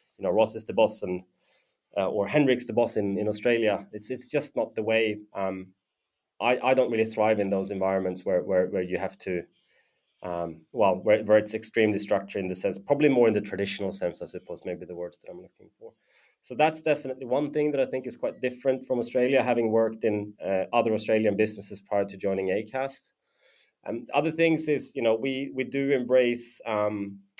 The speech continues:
annual leave. We want people to take as much annual leave as they want. That's also, I think, a Scandinavian thing, or maybe a Swedish thing, I suppose, to some extent also. Uh, we have a very generous, um, uh, maternity or paternity leave program, whereas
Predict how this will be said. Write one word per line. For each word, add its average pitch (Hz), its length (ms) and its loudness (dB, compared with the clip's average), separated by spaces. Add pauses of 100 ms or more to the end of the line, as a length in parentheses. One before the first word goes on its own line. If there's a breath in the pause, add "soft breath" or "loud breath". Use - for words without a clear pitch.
(140)
annual 123 340 2
leave. 127 360 -2
We 113 100 -6
want 113 280 -2
people 120 240 -6
to 101 80 -14
take 117 200 -2
as 110 120 -8
much 113 200 0
annual 107 240 2
leave 104 180 2
as 98 120 -6
they 107 80 0
want. 113 380 6
That's 110 220 2
also, 113 260 2
I 110 40 4
think, 107 260 0
a 104 80 2
Scandinavian 110 760 2
thing, 117 200 4
or 117 100 4
maybe 104 300 4
a 107 60 2
Swedish 104 420 -6
thing, 117 360 0
I 107 40 -6
suppose, 117 500 -4
to - 100 -20
some 107 140 -6
extent 110 360 -2
also. 123 500 -2 (440 soft breath)
Uh, 104 320 2
we 120 100 0
have 113 120 -4
a 110 40 -8
very 117 280 4
generous, 107 720 2 (200)
um, 90 440 -4 (540)
uh, 80 120 -6 (140)
maternity 117 580 2
or 95 60 2
paternity 110 500 0
leave 98 240 -2
program, 120 520 4
whereas 98 320 2